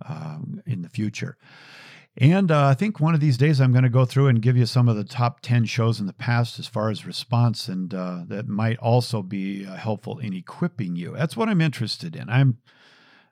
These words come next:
I'm really not interested in, in, uh, just spending time or entertaining or anything like that. It's, it's tools that make a difference, tools that make a difference in your, in your walk with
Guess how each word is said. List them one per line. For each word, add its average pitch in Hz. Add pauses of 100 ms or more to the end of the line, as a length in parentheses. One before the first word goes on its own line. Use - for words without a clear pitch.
I'm 151
really 139
not 107
interested -
in, 135 (220)
in, 104
uh, -
just 117
spending 104
time 98
or 95
entertaining 95
or 87 (380)
anything 117
like 104
that. 107 (200)
It's, 117
it's 127
tools 165
that 151
make 131
a 123
difference, -
tools 147
that 139
make 120
a 110
difference 104
in 117
your, 104 (420)
in 104
your 95
walk 87
with 95